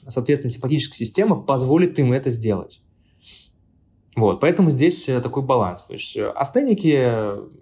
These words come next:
это либо выраженные кардиоатлеты, а, циклические виды спорта, а, либо, либо это только силовые, чтобы набрать.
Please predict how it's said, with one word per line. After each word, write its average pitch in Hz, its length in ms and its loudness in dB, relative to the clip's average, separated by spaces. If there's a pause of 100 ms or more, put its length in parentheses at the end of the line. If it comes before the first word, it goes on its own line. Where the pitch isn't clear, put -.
(180)
это 135 320 0
либо 127 580 4
выраженные 127 680 0 (120)
кардиоатлеты, 165 800 0 (520)
а, 107 260 -4
циклические 143 540 -2
виды 131 140 -2
спорта, 120 560 0 (640)
а, 104 380 -2
либо, 196 640 2 (760)
либо 117 920 2
это 127 220 -2
только 127 280 -2
силовые, 92 540 -6
чтобы 104 260 -6
набрать. 98 440 -4